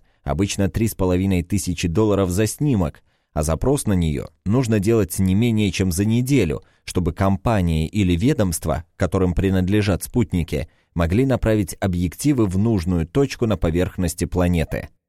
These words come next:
Бескрайние размеры океана также затрудняют любое наблюдение.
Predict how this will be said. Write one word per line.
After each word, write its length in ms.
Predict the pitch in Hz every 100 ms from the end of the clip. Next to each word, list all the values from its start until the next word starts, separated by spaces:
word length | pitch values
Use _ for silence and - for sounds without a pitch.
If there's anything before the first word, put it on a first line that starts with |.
| _ _ _ _ _ _ -
Бескрайние 640 | 85 78 107 110 104 101
размеры 420 | 98 87 107 98 92
океана 420 | 85 113 113 104
также 420 | 90 123 101 90
затрудняют 640 | 95 87 - 87 104 98 82
любое 360 | 92 85 107 95
наблюдение. 800 | 90 87 98 95 87 64 -